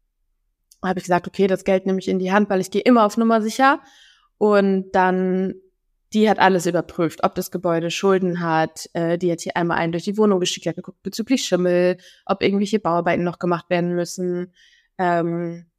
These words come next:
genau, die hat eigentlich alles für mich vorbereitet. Die hat, äh, das Konto eröffnet, die Steuernummer beantragt und dann bin ich mit der Anwältin zusammen auch zum Notar. Die hat mir den ganzen Vertrag auch nochmal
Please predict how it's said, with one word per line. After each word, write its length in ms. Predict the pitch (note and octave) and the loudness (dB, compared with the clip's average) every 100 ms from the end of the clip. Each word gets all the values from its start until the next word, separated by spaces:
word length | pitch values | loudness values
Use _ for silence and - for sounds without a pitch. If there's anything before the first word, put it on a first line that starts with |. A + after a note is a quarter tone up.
| - | 0
genau, 360 | D4 D#4+ F3 | 4 4 4
die 200 | E3+ G3 | 0 0
hat 140 | A3+ - | 0 2
eigentlich 240 | F#3 F#3 - | -2 -2 0
alles 360 | G#3 B3+ C4+ | 4 4 2
für 100 | - | 0
mich 180 | A3+ G#3+ | -2 0
vorbereitet. 680 | - A#3+ B3 A3+ G#3+ A3 G3+ | 2 4 4 2 2 0 -2
Die 140 | F3+ | -2
hat, 220 | F3 F3 - - | -4 -8 -14 -2
äh, 400 | F3+ F3+ F3+ F3+ _ _ _ _ | 0 0 -4 -10 _ _ _ _
das 160 | - - | -20 -2
Konto 280 | C#4 C4+ A3 | 4 4 4
eröffnet, 920 | F#3 F#3+ - F#3+ F#3 F#3 F3+ F3+ - | 2 2 -2 0 2 2 0 -4 -12
die 80 | F#3+ | -8
Steuernummer 480 | - B3+ A3 F#3+ F3+ | 0 4 4 4 2
beantragt 1000 | F3 D#3 F3+ - G3 F3+ F3+ F3 F3 - _ | 2 0 0 -6 -2 0 2 -2 _ -20 _
und 560 | - F#3 F3+ F3+ F3 F3 - | -4 -2 -2 -2 -6 -10 -2
dann 520 | F#3 E3+ F3+ G#3 A#3+ | 0 2 0 0 0
bin 140 | G#3 G#3+ | 0 0
ich 120 | G#3+ | 0
mit 140 | G3+ | -2
der 100 | G3+ | -2
Anwältin 460 | - F#3 F#3+ G3 A3 | -2 0 0 0 -4
zusammen 600 | - A3 A3+ A3 A3+ A#3 - | -4 -2 2 4 2 -2 -2
auch 160 | F#3+ | -4
zum 200 | - F#3+ | -2 -4
Notar. 420 | F3+ F3+ C4 B3 | -4 0 4 4
Die 120 | G#3+ G3+ | 4 2
hat 120 | G3 | 0
mir 100 | G3 | -2
den 140 | F#3+ | 0
ganzen 240 | F#3 F#3 G3+ | -2 -2 -8
Vertrag 400 | G3 - G#3 - | -8 -2 0 0
auch 140 | F#3+ | -4
nochmal 300 | F#3+ G3 F#3+ | -2 -2 -2